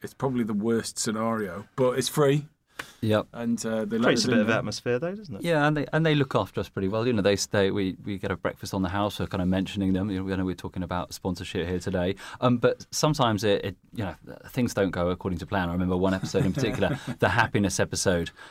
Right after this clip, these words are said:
Speaker 2: Um, I'd had very little sleep as a result of new children, and I was miserable as sin. So trying to put on a smiley face and talk about how, how innovation can make you happier was a bit of a challenge.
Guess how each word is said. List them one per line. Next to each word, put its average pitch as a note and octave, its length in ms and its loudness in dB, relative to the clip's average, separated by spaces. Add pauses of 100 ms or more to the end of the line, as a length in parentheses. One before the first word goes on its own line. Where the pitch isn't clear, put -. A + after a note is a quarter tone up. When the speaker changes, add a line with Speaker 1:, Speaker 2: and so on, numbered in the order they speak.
(120)
Speaker 2:
Um, G2 300 2
I'd G2 160 2
had F#2+ 260 2
very G#2 200 4
little F#2+ 160 0
sleep G2 360 0
as F2+ 180 -2
a - 20 0
result F#2 200 2
of B2 140 -2
new G2+ 160 4
children, G2 400 4
and F#2+ 120 2
I G2 100 6
was G2 180 2 (160)
miserable G2 760 2
as F#2 200 -2
sin. F2 480 2
So G#2 160 2
trying A2+ 180 -2
to G#2 60 -2
put - 180 -2
on G2+ 180 2
a F#2 200 2
smiley F#2+ 400 0
face F#2 340 0
and F#2+ 80 -6
talk G2 220 0
about F#2 280 2
how, F#2 200 2 (260)
how F#2+ 140 2
innovation F#2+ 420 2
can G2 140 0
make F#2+ 140 2
you F2+ 80 -2
happier F2+ 420 0
was F2+ 160 -2
a G2 40 -4
bit F#2+ 140 -2
of E2+ 80 -4
a F2+ 60 -6
challenge. F2 380 -2